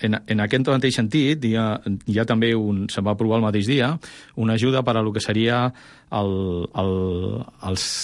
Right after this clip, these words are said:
les empreses que es dediquen al tema d'espectacles i que han tingut que suspre-, sus-, suspendre o cancel·lar activitats, i també tenen una ajuda, mm, co-, aprovada d'entre cinc-cents i vuit mil euros. És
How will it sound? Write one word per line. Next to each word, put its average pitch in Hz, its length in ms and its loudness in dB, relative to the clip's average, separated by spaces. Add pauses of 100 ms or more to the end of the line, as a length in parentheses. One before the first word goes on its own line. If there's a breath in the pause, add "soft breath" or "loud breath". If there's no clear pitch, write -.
(460)
les 104 260 -2
empreses 135 680 0
que 120 80 -2
es 101 100 -2
dediquen 113 320 0
al 113 140 0
tema 113 180 0
d'espectacles 117 640 0
i 104 80 -2
que 110 80 0
han 104 80 0
tingut 110 220 0
que 107 80 -2
suspre-, 127 560 -2
sus-, 101 240 -6 (160)
suspendre 131 560 0
o 110 100 0
cancel·lar 101 460 0
activitats, 107 640 -2 (500 loud breath)
i 110 480 2
també 101 240 0
tenen 110 240 2
una 113 140 2
ajuda, 113 460 2 (160)
mm, 98 260 -4
co-, - 220 -4 (180)
aprovada 110 480 2
d'entre 113 400 2
cinc-cents 113 500 0
i 123 60 0
vuit 104 160 0
mil 104 160 2
euros. 95 320 -2
És 104 100 -4